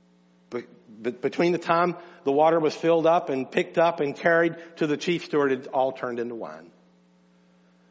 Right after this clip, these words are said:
That's the way the miracle read. Jesus brought joy after the wine ran out. I want you to think about that for a minute. That Jesus brought joy after the wine ran out.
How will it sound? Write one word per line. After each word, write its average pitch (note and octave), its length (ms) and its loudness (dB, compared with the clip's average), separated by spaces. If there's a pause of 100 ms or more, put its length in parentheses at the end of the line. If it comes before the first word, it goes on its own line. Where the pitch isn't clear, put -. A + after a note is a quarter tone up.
(720)
That's F2 220 -6 (220)
the G2+ 60 -10
way F2 160 -4
the E2+ 80 -8
miracle E2 340 -14
read. D2+ 240 -20 (1800)
Jesus A2+ 360 -4
brought A2 280 -4
joy F2+ 280 -4
after E2 420 -8 (260)
the F2+ 80 -14
wine E2+ 280 -10
ran E2 180 -18
out. - 180 -20 (1200)
I D#3+ 60 2
want F#3+ 160 0
you B2 60 0
to F#2+ 60 -4
think G2 160 -6
about - 200 -6
that D#2+ 200 -14
for - 80 -20
a - 60 -20
minute. - 240 -20 (1700)
That A#2+ 80 -6
Jesus C3 360 -2
brought B2+ 280 0
joy G#2+ 240 0
after F2 260 -4
the D#2+ 60 -16
wine E2 260 -10
ran - 200 -20
out. - 1500 -18